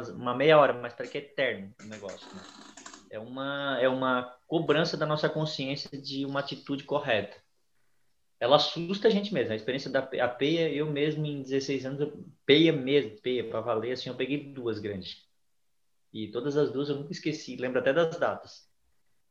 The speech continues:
Eu só continuei mesmo porque eu já bebi o chá há muitos anos e, e daí eu disse assim, "Eu não tenho pra onde ir mesmo, então eu vou voltar", mas eu fiquei com muito medo.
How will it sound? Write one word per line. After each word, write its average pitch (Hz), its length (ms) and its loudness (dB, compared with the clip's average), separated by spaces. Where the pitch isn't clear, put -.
Eu 120 100 -6
só 151 220 0
continuei 156 500 2
mesmo 151 200 -2
porque 165 80 -8
eu 156 40 -6
já 156 100 -2
bebi 151 220 -2
o 143 40 -2
chá 143 140 -4
há 139 40 -2
muitos 135 300 -10
anos 139 340 -8
e, 143 260 -10
e - 100 -10
daí 120 320 0
eu 127 280 0
disse - 160 -6
assim, 131 100 -4
"Eu 127 80 -4
não 135 80 -4
tenho 139 160 0
pra 135 120 4
onde 127 200 0
ir 127 40 -6
mesmo, 143 320 0
então 135 200 -6
eu 139 80 -6
vou 143 100 -8
voltar", 135 480 -2
mas 101 140 -8
eu 110 80 -8
fiquei 110 160 -10
com - 60 -18
muito 110 200 -14
medo. 117 240 -4